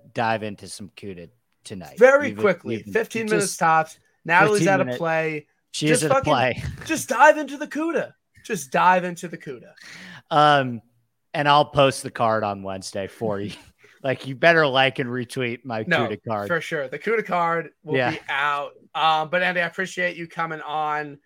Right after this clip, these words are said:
Speaker 2: Uh, we're gonna watch the Open Saturday.
Speaker 1: Fuck
Speaker 2: We're gonna play
Speaker 1: yeah.
Speaker 2: some golf.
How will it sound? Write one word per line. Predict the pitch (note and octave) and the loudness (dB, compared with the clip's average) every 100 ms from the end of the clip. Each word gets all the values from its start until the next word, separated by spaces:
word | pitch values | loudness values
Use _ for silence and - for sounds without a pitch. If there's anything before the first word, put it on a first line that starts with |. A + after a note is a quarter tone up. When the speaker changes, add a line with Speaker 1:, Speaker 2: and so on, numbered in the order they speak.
| _ _ _ | _ _ _
Speaker 2:
Uh, | C3+ C#3 C#3 C#3 C#3 | -6 -2 -2 -2 -4
we're | D3 | -6
gonna | D3+ | -6
watch | D3+ D3+ D3+ - | -4 -4 -4 -10
the | B2+ | -10
Open | C3+ D3 D3 D3 | -8 -8 -8 -12
Saturday. | C#3+ C#3+ C#3+ C#3+ C#3+ C#3+ C#3+ C#3+ C#3 _ _ _ | -10 -6 -4 -4 -6 -4 -4 -6 -12 _ _ _
Speaker 1:
Fuck | G2+ | -12
Speaker 2:
We're | C#3+ | -10
gonna | E3+ | -8
play | C#3+ | -8
Speaker 1:
yeah. | |
Speaker 2:
some | C#3+ C#3 | -8 -16
golf. | C3 C3 C#3+ D3 C#3+ - _ | -12 -6 -4 -4 -8 -12 _